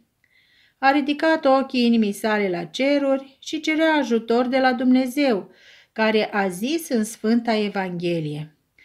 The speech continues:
„Când veți fi duși înaintea domnilor și împăraților pentru numele meu,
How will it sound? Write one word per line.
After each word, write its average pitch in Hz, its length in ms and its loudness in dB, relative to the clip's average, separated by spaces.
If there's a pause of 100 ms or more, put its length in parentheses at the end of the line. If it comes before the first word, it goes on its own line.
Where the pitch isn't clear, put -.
(220)
„Când 214 240 4
veți 202 280 -2
fi 330 160 2
duși 277 300 0
înaintea 226 520 2
domnilor 226 600 0
și - 140 -8
împăraților 196 960 -4 (160)
pentru 208 500 -4
numele 220 560 0
meu, 196 640 -4